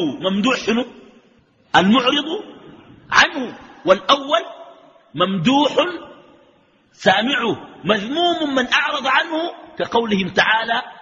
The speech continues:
"لا تسمعوا لهذا القرآن والغوا فيه لعلكم تغلبون". هذا سماع، سماع من يشوش على أهل الخير.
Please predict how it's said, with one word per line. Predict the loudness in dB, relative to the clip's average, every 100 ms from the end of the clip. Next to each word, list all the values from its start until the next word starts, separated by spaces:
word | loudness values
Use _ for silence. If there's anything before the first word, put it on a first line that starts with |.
| -16 -4
"لا | 0 0 -2
تسمعوا | -4 -4 -2 -2 0 0
لهذا | 4 2 2 -4
القرآن | -8 -6 0 2 2 -2 -6 -14 -20 -20 _ _ _ _ _ _ -2
والغوا | 4 4 2 -4
فيه | -2 -2 0 -2
لعلكم | -2 -2 -2 0 0 -2 -8 -20 -20 -20 _ 0
تغلبون". | 0 0 -2 2 2 0 -4 -12 -6
هذا | -4 -4 -4 -4
سماع، | -4 -4 -2 0 0 -2 -4 -8 -20 -20 -20 _ _ _
سماع | _ -2 0 2 0 -2 -2 -4
من | -2 -2
يشوش | 4 4 4 -6 -6 -6
على | -4 -4
أهل | -4 -4
الخير. | -4 0 0